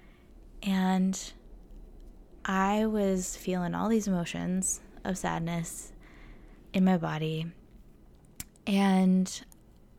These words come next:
I decided that I was gonna do nothing. Like, it's Saturday,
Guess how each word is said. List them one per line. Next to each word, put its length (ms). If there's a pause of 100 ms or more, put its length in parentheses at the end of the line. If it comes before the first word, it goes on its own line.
(540)
I 200
decided 880 (320)
that 140
I 100
was 220 (100)
gonna 240
do 220
nothing. 500 (1400)
Like, 80
it's 220
Saturday, 720